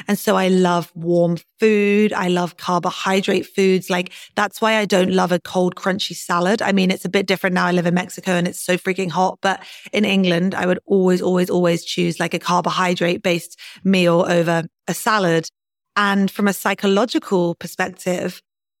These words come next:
my therapist started to help me to understand the poor little inner child inside of me who was so desperate for love, like, from her mum,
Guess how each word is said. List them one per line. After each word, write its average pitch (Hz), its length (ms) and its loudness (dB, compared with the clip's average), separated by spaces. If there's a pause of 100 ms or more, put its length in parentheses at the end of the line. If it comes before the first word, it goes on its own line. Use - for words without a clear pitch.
(160)
my 208 140 2
therapist 196 460 0
started 190 340 -2
to 185 80 -4
help 190 240 0
me 185 400 -2
to - 80 -4
understand 180 800 0
the 185 280 0
poor 208 280 2
little 233 440 6
inner 190 220 0
child 180 540 0
inside 180 440 -2
of 175 140 0
me 170 340 -2 (300)
who 202 140 4
was 180 120 4
so 202 540 2
desperate 185 680 -2
for - 160 -4
love, 185 600 0
like, 180 320 -2 (640)
from 190 240 -2
her 202 140 2
mum, 180 600 2